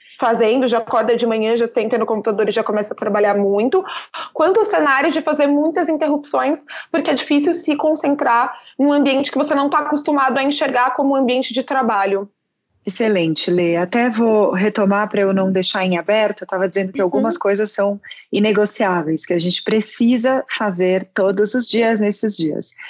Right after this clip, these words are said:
Speaker 2: Então, alguma prática de atividade física, algum intervalo pra uma respiração. E aí a gente entra nisso que você tá falando agora,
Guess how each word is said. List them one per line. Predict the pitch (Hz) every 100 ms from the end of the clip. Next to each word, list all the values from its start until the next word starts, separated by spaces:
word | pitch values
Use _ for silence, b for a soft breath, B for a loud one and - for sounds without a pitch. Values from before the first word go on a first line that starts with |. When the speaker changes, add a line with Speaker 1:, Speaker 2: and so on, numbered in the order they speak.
| B _
Speaker 2:
Então, | 170 185
alguma | 185 180 214 202
prática | 180 170 165 -
de | - 170
atividade | - 165 165 165 202
física, | 233 - 233 233 233 - 226 220 B B -
algum | 190 190 175 226 226
intervalo | 202 196 190 180 175 170 165
pra | 175
uma | 170
respiração. | 180 180 - 175 175 - 190 185 226 B B B
E | 196 208
aí | 208 247
a |
gente | 247 247 262
entra | 240 240 226
nisso | 233 247
que | 233 220
você | 233 -
tá | 226 233 220 220 214 -
falando | 220 214 214
agora, | 220 190 185 180 170